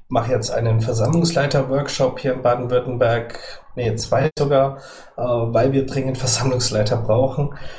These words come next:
Also, ähm, ich werde auf jeden Fall weiterhin meine Arbeit haben in der Partei, keine Frage. Ähm, und also ich werde schon noch, noch Ar-, Arbeit finden.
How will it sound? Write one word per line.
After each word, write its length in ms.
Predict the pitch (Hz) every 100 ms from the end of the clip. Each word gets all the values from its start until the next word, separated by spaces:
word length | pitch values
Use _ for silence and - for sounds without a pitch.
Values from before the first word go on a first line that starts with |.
| -
Also, 480 | - 135 135 135 135
ähm, 600 | 135 135 139 143 135 - - -
ich 160 | 180 -
werde 240 | 135 156
auf 120 | 135
jeden 100 | 147
Fall 180 | 143 139
weiterhin 400 | 123 131 139 131
meine 260 | 131 120 113
Arbeit 480 | 113 113 113 - - 110
haben 400 | 107 196 - - -
in 140 | 143
der 100 | 151
Partei, 600 | 147 151 - 156 170 180 -
keine 260 | 127 147
Frage. 540 | 131 135 139 151 170 170 - - - - - -
Ähm, 640 | 135 135 131 131 139 135 - - - - - - - - - -
und 800 | 135 143 131 127 120 - - - -
also 160 | 120
ich 140 | 135 139
werde 100 | 135
schon 160 | 131
noch, 160 | 131 113
noch 160 | 120
Ar-, 260 | - 110 -
Arbeit 320 | 113 117 113
finden. 540 | - 131 127 123 113